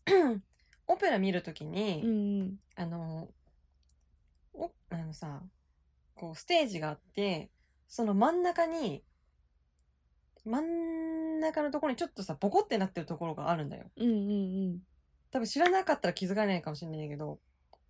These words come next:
Speaker 1: ボコってなってるとこがあって、<laughs> そこにプロンプターの人は入ってんの。
Speaker 2: へー。
Speaker 1: で、そっから、オペラに、で言うプロンプターっていうのは、まあその人のことで、
Speaker 2: うんうん。
Speaker 1: だから字幕とはちょっとまた違うんだけど、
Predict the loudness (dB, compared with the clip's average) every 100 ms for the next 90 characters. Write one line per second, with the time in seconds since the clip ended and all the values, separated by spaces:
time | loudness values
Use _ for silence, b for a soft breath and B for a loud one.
0 | _ 0 0 0 2 2 0 -8 -8 -8
1 | -10 -4 0 2 0 -8 B B B 0
2 | 0 -4 b b b b _ -4 0 0
3 | 2 0 0 2 2 2 2 2 2 2
4 | 2 2 -2 -2 -6 -8 -18 _ _ _
5 | _ _ 2 8 10 12 12 12 12 12
6 | 12 12 10 8 4 -4 _ _ _ _
7 | _ -2 -2 2 4 6 6 4 0 -10
8 | _ _ _ _ _ _ -8 2 4 4
9 | 4 0 -2 -10 -2 2 4 4 2 2
10 | 2 2 4 2 4 0 0 0 -2 2
11 | 0 2 -2 -6 -4 4 6 6 2 2
12 | 2 2 0 0 -4 -2 -6 -4 -2 0
13 | 0 -2 -2 0 0